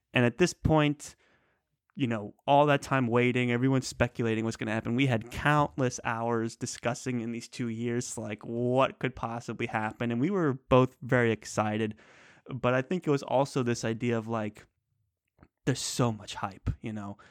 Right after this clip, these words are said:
And whenever anything gets that hyped up, I, I feel like, you know, it's, it's how can you deliver on the level of out of control hype that the show has reached? And then after watching that season seven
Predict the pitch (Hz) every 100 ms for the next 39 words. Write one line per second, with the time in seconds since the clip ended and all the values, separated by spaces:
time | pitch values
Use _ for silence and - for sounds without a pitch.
0 | - _ _ - 123 120 120 123 131 156
1 | 143 135 131 117 117 - 120 113 113 101
2 | - 104 - 104 - 117 - 123 120 113
3 | 104 101 107 104 104 - - _ _ -
4 | - - 170 160 127 110 104 107 98 -
5 | - 113 101 95 - - 120 113 120 117
6 | 110 - - - 135 123 - 117 117 113
7 | 117 - 117 107 120 110 - 107 113 -
8 | - 110 113 117 123 135 147 - _ _
9 | - - - 123 123 123 120 - 127 117
10 | 120 - 131 117 104 - 120 110 107 104
11 | - _ _ - - 113 110 117 113 117